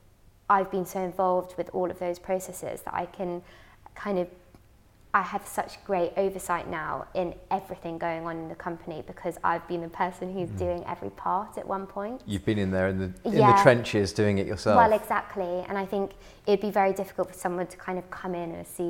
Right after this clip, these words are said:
Speaker 1: E O when they've not done all
Speaker 2: Mm-hmm.
Speaker 1: of those
Speaker 2: I mean,
Speaker 1: things.
Speaker 2: setting up any business, I, I, I would defy anybody to say it's been easy. Um, you know, it's a difficult thing to do.
Speaker 1: Yeah.
Speaker 2: But as you say, there are highs and lows.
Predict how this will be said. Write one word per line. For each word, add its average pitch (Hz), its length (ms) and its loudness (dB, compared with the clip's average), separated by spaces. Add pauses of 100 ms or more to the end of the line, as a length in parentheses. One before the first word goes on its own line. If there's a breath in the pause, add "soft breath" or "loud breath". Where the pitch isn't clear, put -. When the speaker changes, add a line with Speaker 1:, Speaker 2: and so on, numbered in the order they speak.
Speaker 1:
E 185 40 2
O 170 220 0
when 170 140 -4
they've 170 200 -6
not 180 200 -2 (600)
done 196 200 4
all 226 120 -4
Speaker 2:
Mm-hmm. 226 80 -4
Speaker 1:
of 220 120 -10
those 226 200 -4 (100)
Speaker 2:
I - 20 0
mean, 220 100 -2 (100)
Speaker 1:
things. 262 100 -4
Speaker 2:
setting 101 260 0
up 95 120 -2
any 95 280 -2
business, 85 540 -4
I, 92 180 0
I, 98 140 2 (160)
I 101 120 4
would 98 260 -4
defy 101 360 2
anybody 92 440 -2
to 90 60 -14
say 92 180 0
it's 85 120 -4
been 98 200 -6
easy. 92 520 -8
Um, 85 600 -2
you 110 80 -4
know, 85 160 -4
it's 80 160 -6
a - 20 -6
difficult 92 600 -4
thing 92 180 -4
to 95 100 -10
do. 92 320 -4 (140)
Speaker 1:
Yeah. 208 260 0 (240)
Speaker 2:
But - 300 8
as 92 160 2
you 104 60 -4
say, 98 240 4
there 92 180 2
are - 20 2
highs 98 360 -2
and 95 180 0
lows. 92 380 0